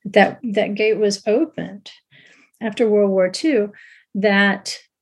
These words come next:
yes, it looks like there is a dawn breaking.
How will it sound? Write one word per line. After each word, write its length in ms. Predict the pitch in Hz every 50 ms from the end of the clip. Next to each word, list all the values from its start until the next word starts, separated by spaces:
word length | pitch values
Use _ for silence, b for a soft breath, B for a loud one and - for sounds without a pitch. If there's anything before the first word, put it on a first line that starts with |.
| _ _ -
yes, 420 | 196 196 220 247 262 254 - -
it 100 | - -
looks 320 | 240 247 302 294 - -
like 200 | 269 247 247 247
there 100 | 247 247
is 180 | 254 240 240 247
a 120 | 233 196
dawn 400 | 185 214 208 220 233 240 233 220
breaking. 560 | 202 202 202 247 285 285 - 208 - - -